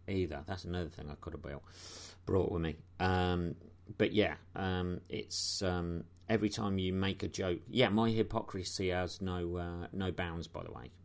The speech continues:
You know what I mean? It has no boundaries whatsoever. I'll say something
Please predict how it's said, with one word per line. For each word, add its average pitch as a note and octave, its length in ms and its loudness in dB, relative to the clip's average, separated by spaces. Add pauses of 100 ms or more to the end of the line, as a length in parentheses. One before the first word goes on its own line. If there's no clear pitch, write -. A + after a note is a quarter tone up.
(180)
You F#2 120 -2
know F2 120 -4
what F2 100 -2
I E2 40 -4
mean? E2 240 -6
It D#2+ 40 -6
has F2+ 200 -4
no F#2 100 -2
boundaries E2+ 540 -4 (200)
whatsoever. E2 760 -4 (680)
I'll G2+ 140 0
say G#2+ 260 6
something E2+ 600 0